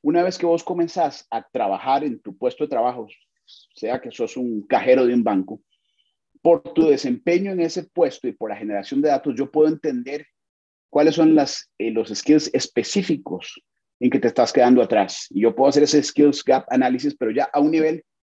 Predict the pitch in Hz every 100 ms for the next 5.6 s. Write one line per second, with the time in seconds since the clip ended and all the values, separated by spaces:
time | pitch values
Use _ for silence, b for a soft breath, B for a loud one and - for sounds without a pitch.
0 | _ 143 147 - 147 143 123 117 135 147
1 | - - - 160 98 80 80 92 110 110
2 | 101 101 117 131 135 110 120 139 147 139
3 | 147 135 135 - 147 147 135 147 - 107
4 | 98 - 107 - 123 120 123 123 - 120
5 | 117 - 165 151 -